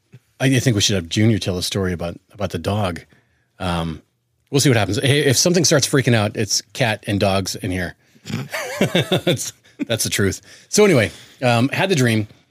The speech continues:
Will Smith is playing this, uh, this, this character, and he's like a, a foster judge or something. I don't know, maybe a family judge or whatever.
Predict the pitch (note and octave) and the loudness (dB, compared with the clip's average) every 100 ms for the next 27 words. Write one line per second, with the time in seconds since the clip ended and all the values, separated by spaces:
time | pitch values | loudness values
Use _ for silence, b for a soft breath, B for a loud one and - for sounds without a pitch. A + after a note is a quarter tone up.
0 | _ - B2 D#3 B2+ A#2+ A#2 - G#2 G2+ | _ -4 0 2 2 0 -2 -2 0 0
1 | F2+ F#2 E2+ E2+ F2+ - G2 - C3+ - | 0 -2 -4 -6 -8 -10 -10 -10 -8 -6
2 | G#2+ G2+ F#2+ G2 F#2 A2+ G#2 G2 G2 G#2 | -2 -4 -2 -2 -2 -4 -6 -6 -4 -4
3 | F#2 F#2 F2 G#2+ G2 F#2 F2+ F2 - b | -2 -4 -4 -8 -6 -4 -4 -8 -14 b
4 | b b b b b G#2+ - A#2+ G#2 - | b b b b b -14 -6 -4 -2 -4
5 | G2 F#2 F2+ E2+ - F2 E2+ F2+ F2 F2+ | -4 -2 -2 -2 -6 -6 -8 -6 -6 -6
6 | F#2 G2+ F#2 E2 _ - G2+ F#2+ F2 F#2 | -2 -2 -2 -6 _ -6 -4 -2 -4 -6
7 | - F#2+ E2+ F#2+ F2 F2+ F2 E2 | -2 0 0 0 0 0 -2 -6